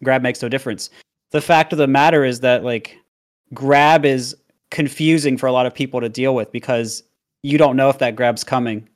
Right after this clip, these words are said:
And if you are able to get something good out of grab, people wanna stop shielding, then it opens up your other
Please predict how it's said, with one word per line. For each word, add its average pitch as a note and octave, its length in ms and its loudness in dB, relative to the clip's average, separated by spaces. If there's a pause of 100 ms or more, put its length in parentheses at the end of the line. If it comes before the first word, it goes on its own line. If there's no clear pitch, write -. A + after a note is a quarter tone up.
And B2 300 -4
if C3+ 300 -4 (300)
you C3+ 240 -2
are B2+ 160 2
able D3 180 0
to D3+ 80 -2
get C#3 160 -2
something C#3+ 280 -4
good D3 140 0
out C#3+ 120 2
of D3 100 -2
grab, D3 300 0
people C3+ 220 -8
wanna B2+ 160 -6
stop A#2 200 -4
shielding, A#2 320 -6
then A2 120 -6
it G2+ 60 -10
opens A2 280 -10
up A2+ 120 -10
your G#2+ 120 -8
other G#2 240 -8